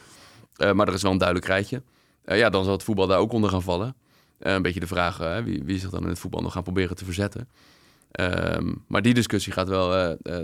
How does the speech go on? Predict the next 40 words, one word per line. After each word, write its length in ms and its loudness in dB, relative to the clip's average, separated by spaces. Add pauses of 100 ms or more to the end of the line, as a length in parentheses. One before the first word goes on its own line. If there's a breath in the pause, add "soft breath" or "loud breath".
(120)
eh, 60 -4
gaat 160 -2
wel 100 2
spelen, 320 0
ja. 180 2
En 320 2
überhaupt 500 2
rondom 340 0
het 120 -6
voetbal. 420 -6 (260)
Eh, 120 -10
maar 140 -4
dat 120 2
is 100 0
niet 180 6
echt 160 2
iets 120 0
waar 100 2
wij 100 4
ons 120 2
op 100 0
richten. 280 -4
Maar 100 0
het 80 -2
is 100 2
natuurlijk 260 -4
heel 100 0
gek 260 -4
dat 180 -4
in 100 2
Nederlandse 420 0
kantines, 600 -2 (1000 soft breath)
eh, 420 0
voetbalkantines, 680 2
dat 140 -2
je 60 -4
daar 220 2
gemiddeld 440 0
heel 140 2
ongezond 560 -2